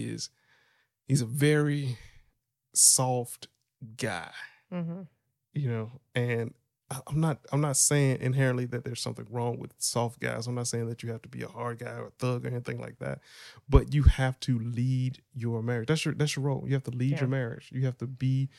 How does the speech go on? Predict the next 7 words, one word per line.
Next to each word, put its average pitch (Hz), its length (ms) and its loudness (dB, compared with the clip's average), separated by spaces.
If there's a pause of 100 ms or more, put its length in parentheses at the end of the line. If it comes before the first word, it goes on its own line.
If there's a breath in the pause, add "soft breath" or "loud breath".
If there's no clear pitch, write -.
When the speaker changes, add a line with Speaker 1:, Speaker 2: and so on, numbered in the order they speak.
(340 loud breath)
Speaker 1:
the 117 120 -2
authority 127 480 2
in 127 220 -4
your 117 120 -6
marriage. 123 380 -6 (100)
Otherwise, 104 920 0 (920)
otherwise, 139 920 2